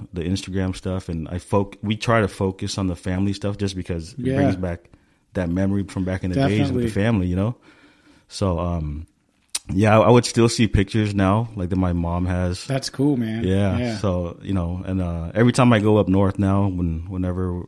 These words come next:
Speaker 1: you know, I see my little brothers and sisters, we'll try to take 'em fishing up there, like what my dad used to do.
Speaker 2: Yeah.
Speaker 1: You know?
Speaker 2: Keep the tradition
Speaker 1: Yeah,
Speaker 2: going. Yeah.
Speaker 1: yeah, so it's,
Speaker 2: Definitely.
Speaker 1: it's cool. Um, but other than that, I mean,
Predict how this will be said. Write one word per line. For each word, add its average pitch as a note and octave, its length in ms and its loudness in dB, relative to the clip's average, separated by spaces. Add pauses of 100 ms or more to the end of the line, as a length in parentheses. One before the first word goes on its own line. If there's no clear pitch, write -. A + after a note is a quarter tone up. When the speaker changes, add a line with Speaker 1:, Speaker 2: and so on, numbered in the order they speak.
(160)
Speaker 1:
you E2+ 80 -6
know, D#2 360 -8
I F2 80 -6
see F#2 160 -4
my F2 100 -2
little E2+ 160 -4
brothers E2+ 380 -4
and E2 100 -6
sisters, F2 640 -6 (540)
we'll F2+ 100 -4
try F2 200 -6
to F2 80 -6
take E2 240 -10
'em E2 60 -6
fishing F2 380 -8
up E2+ 140 -12
there, F2 220 -6
like E2+ 220 -8
what E2 180 -8
my E2 120 -4
dad D#2 220 -6
used E2 160 -8
to - 60 -14
do. E2 180 -6
Speaker 2:
Yeah. C#3+ 320 4 (120)
Speaker 1:
You F#2 100 0
know? F#2 180 -2
Speaker 2:
Keep A#2+ 240 -4
the A#2 80 -4
tradition A2+ 460 -4
Speaker 1:
Yeah, G2+ 140 4 (200)
Speaker 2:
going. G#2 60 -4
Yeah. B2+ 200 0
Speaker 1:
yeah, G2 260 -2
so F2 240 -6
it's, F2 100 -4
Speaker 2:
Definitely. A#2 520 -6 (240)
Speaker 1:
it's - 160 -8
cool. G2+ 400 0 (580)
Um, D#2+ 500 -6 (360)
but F#2 140 -2
other A2 180 4
than G#2 120 2
that, G#2 240 4
I F2+ 100 -2
mean, F#2+ 300 0